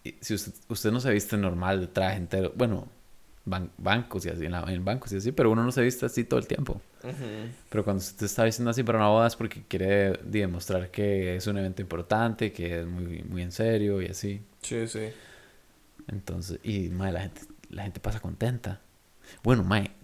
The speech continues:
Speaker 1: debe ser un bajón estar en una boda y que no estén contenta la gente, que haya como tensión y drama.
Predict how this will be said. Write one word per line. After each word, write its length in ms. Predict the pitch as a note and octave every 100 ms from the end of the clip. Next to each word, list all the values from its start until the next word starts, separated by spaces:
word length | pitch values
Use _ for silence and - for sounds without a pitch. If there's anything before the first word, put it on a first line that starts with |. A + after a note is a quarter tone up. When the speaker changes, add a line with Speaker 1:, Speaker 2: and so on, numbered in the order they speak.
| -
Speaker 1:
debe 240 | - G2+ F#2+
ser 160 | B2
un 80 | C#3
bajón 400 | D3 E3+ E3+ D#3
estar 240 | G2 - F2
en 100 | G#2
una 140 | C3
boda 420 | C#3 D3+ E3+ A3+ -
y 80 | A#2
que 160 | - G2
no 300 | G2 F#2+ G2+
estén 240 | - G#2
contenta 380 | A2+ G#2+ A2+ A#2
la 60 |
gente, 260 | G2+ B2 A#2
que 100 | F2+
haya 160 | F2 F#2
como 220 | A#2 G#2+
tensión 500 | - A2+ G#2+ B2 A2+
y 40 |
drama. 460 | A#2 B2 C3 G#2